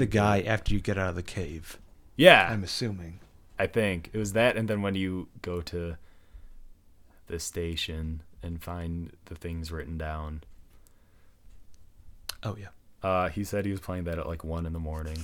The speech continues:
Speaker 1: <laughs> He was, like, scared to go to sleep 'cause it's super creepy.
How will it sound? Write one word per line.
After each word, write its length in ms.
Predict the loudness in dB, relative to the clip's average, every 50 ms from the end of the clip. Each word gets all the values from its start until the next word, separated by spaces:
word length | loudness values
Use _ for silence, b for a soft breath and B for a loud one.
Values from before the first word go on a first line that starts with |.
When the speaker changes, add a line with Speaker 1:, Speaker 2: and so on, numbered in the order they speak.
| -8 -8 -6 -4
Speaker 1:
<laughs> 340 | 0 4 6 8 8 12 12
He 100 | 12 12
was, 220 | 12 12 12 12
like, 240 | 12 10 10 10 8
scared 640 | 4 2 0 0 -2 -2 0 2 2 2 2 2 0
to 100 | 0 0
go 300 | 0 -2 -2 0 0 -2
to 100 | -2 -6
sleep 500 | -10 -10 -10 -8 -4 -2 -2 -2 -2 -2
'cause 140 | -4 -4
it's 140 | -4 -4 -6
super 420 | -6 -4 -2 -2 -2 0 -2 -2 0
creepy. 500 | 2 2 4 4 4 2 0 -2 -2